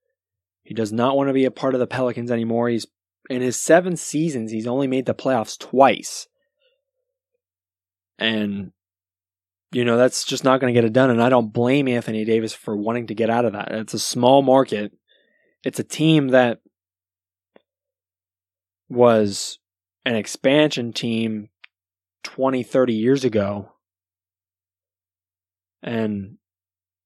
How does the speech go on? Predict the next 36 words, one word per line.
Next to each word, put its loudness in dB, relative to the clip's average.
really, 4
it's -2
a -4
team -6
that -2
a -2
lot 4
of -2
people -4
would 2
argue 4
shouldn't 2
even -2
be 6
a 6
team. -8
Uh, -8
it's -8
not 0
really 2
a 2
basketball 4
town. -2
It's -8
a -2
football 0
town. -8
That's, -8
that's -2
the -12
s-, -10
that's -2
Saints 0
country -10
right -4
there. -10